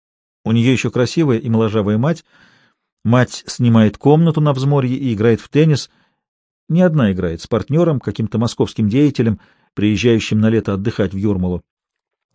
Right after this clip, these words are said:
Крепко сбитая, ещё не расплывшаяся, мать Дайны бегает по корту в коротенькой белой юбочке и всё время смеётся. Хорошо ударит, смеётся, плохо тоже. Играет она неважно, но ей идёт белая юбочка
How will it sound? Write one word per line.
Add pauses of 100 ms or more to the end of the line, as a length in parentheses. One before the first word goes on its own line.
(160)
Крепко
сбитая,
ещё
не
расплывшаяся, (420)
мать
Дайны
бегает
по
корту
в
коротенькой
белой
юбочке
и
всё
время
смеётся. (180)
Хорошо
ударит,
смеётся,
плохо
тоже. (640)
Играет
она
неважно,
но
ей
идёт
белая
юбочка